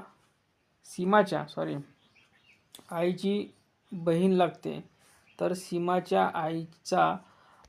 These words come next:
भाऊ शांतनूचा कोण म्हणते. पहा, नेक्स्ट प्रश्न पहा, अ, नातेसंबंधातील प्रश्न आहे. पहा, शांतनूची आई, शांतनूची आई विचारलेली आहे, आई कुठे राहील, वर राहील.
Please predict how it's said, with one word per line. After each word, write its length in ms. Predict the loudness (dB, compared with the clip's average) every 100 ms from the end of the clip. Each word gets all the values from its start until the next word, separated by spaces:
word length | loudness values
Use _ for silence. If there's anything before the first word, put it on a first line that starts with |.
| -16
भाऊ 460 | -10 0 2 2 0 -10 _ -6
शांतनूचा 720 | -2 -2 -2 -4 -4 -2 -2
कोण 520 | -2 -4 -6 -4 -4 -6
म्हणते. 400 | -8 -8 -8 -12 -14 _ -20 _ -20 0
पहा, 160 | 4 4
नेक्स्ट 320 | 4 0 2
प्रश्न 280 | 2 4 2
पहा, 360 | 4 4 2 0 -6 _ _ -20 -10
अ, 420 | -4 -2 0 -2 -6 -12
नातेसंबंधातील 920 | -8 -8 -4 0 2 2 0 0 -2 -6
प्रश्न 340 | -4 -4 -4
आहे. 200 | -4 -6 -8 _ _ _ _ -4
पहा, 180 | -2 -2
शांतनूची 680 | -4 -2 -2 2 2 2 4
आई, 240 | 4 2 -2 -8 _ _ -16 -8
शांतनूची 560 | -6 -6 -4 -2 0
आई 120 | 0
विचारलेली 560 | 0 0 -2 -2 -4 -4
आहे, 140 | -4
आई 260 | -6 -8 -8
कुठे 240 | -6 -4
राहील, 180 | -2 0
वर 200 | 0 -2
राहील. 260 | -2 -4